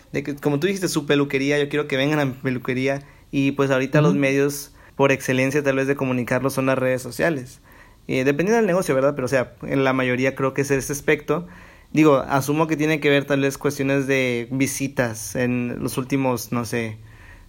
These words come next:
Speaker 1: veintiocho días o cuestiones de ratings que haya tenido. Que, que ha de estar interesante, ¿no? O sea, como tú dices, es un algoritmo grande.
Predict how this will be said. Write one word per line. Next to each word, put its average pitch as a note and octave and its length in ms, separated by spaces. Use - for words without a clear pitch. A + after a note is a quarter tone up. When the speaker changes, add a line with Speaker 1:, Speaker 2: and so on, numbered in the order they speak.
Speaker 1:
veintiocho C3 480
días A#2 480
o A2+ 360
cuestiones B2 600
de B2 520
ratings C3+ 480
que C3 80
haya B2 180
tenido. B2 480
Que, D3+ 440
que D#3 280
ha D3 100
de D3+ 40
estar F#3+ 180
interesante, E3 480
¿no? D3+ 200
O D#3 60
sea, D3+ 140
como D3 160
tú D#3 60
dices, E3 160
es E3+ 60
un F3 120
algoritmo D3 440
grande. C#3 300